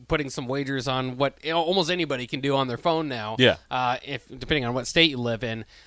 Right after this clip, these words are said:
Speaker 1: um, and if even, you know, if you don't live in one of those states, you can probably find a way. Uh, but that's, uh,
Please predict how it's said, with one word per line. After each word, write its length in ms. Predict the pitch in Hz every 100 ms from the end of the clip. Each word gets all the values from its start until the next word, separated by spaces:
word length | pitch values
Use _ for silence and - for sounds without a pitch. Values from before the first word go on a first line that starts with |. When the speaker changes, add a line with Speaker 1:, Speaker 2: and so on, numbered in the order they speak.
| -
Speaker 1:
um, 280 | 117 117 113
and 280 | 123 120 120
if 120 | 135 113
even, 320 | 131 117 110 -
you 220 | 120 110
know, 160 | 98 101
if 180 | 123 117
you 80 | 120
don't 180 | 131 117
live 100 | 110
in 60 |
one 100 | 110
of 60 | 110
those 120 | 107
states, 240 | - 113 123
you 60 |
can 100 | 110
probably 260 | - 143 110
find 220 | 147 143
a 20 | 120
way. 260 | 104 104 - - -
Uh, 220 | 135 127
but 240 | 123 143 131
that's, 380 | 175 165 - - - - -
uh, 260 | 143 139